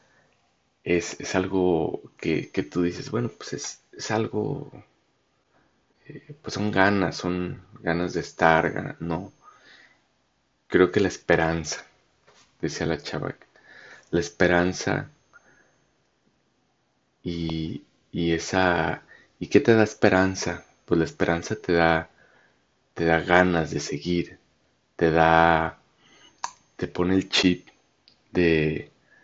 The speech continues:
de, pues todo va, todo va a estar bien, todo se va a acomodar, todo,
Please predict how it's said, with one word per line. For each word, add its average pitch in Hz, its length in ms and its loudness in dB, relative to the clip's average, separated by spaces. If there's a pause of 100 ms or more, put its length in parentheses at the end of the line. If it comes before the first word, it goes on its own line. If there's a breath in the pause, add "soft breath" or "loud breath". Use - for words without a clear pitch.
(1800 soft breath)
de, 90 160 -2
pues - 220 -4
todo 98 240 6
va, 104 120 4 (260)
todo 107 200 6
va 107 60 0
a - 20 -2
estar 104 260 -4
bien, 98 240 2
todo 101 200 0
se 92 160 -6
va 90 60 4
a - 40 4
acomodar, 87 600 2
todo, 85 540 0